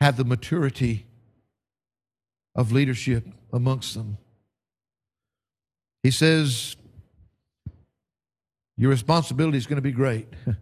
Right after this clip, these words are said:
<laughs> 'cause the wolves are gonna try to get at the sheep." The wolves are trying to get there. And you know, it's amazing. It's amazing the ways that he can try to get in amongst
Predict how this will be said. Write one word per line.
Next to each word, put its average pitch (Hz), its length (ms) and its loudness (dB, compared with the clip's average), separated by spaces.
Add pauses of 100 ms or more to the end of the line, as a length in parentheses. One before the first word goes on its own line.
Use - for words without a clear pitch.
(300)
<laughs> - 680 -20
'cause 131 140 0
the 120 80 2
wolves 127 460 2
are 113 40 -2
gonna 113 160 0
try 120 220 0
to 117 80 2
get 110 140 0
at 107 80 -6
the 120 80 -6
sheep." 90 300 -4 (1800)
The 127 80 2
wolves 170 320 4
are 160 60 -4
trying 180 200 2
to 175 60 2
get 151 140 -2
there. 135 180 2
And 147 180 0
you 190 60 2
know, 208 120 2
it's 185 140 -2
amazing. 131 560 -2 (1000)
It's 185 180 2
amazing 160 460 2
the 139 100 2
ways 135 320 2
that 127 100 2
he 123 60 0
can 117 160 -4
try 139 460 2 (440)
to - 80 -6
get 127 220 2
in 143 400 -2 (420)
amongst - 720 -4